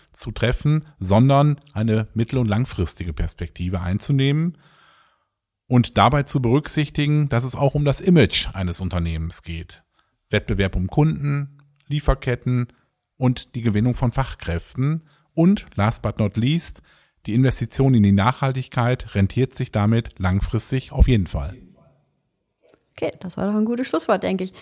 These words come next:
Speaker 2: Ja, damit sind wir jetzt wirklich am Ende unseres Podcasts angekommen. Ich danke euch beiden für eure Zeit und für das Gespräch und die Infos und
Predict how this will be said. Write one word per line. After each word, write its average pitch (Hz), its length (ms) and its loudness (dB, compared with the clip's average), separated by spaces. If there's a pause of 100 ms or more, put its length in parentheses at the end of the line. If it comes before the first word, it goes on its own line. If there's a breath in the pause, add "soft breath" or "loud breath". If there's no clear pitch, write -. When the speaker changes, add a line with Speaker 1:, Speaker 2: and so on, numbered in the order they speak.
(140 loud breath)
Speaker 2:
Ja, 254 380 2
damit 269 280 4
sind 294 180 0
wir 262 100 4
jetzt 254 180 0
wirklich 285 260 0
am 185 100 0
Ende 196 160 0
unseres 202 220 -2
Podcasts 220 500 -2
angekommen. 247 560 2
Ich - 180 -4
danke 254 260 2
euch 240 180 2
beiden 233 260 2
für - 120 -4
eure 202 300 0
Zeit - 420 -4
und 220 260 -6
für 226 120 -4
das 214 220 -6
Gespräch 214 480 -4
und 226 100 -2
die 220 100 -6
Infos 269 500 -4
und 247 280 -4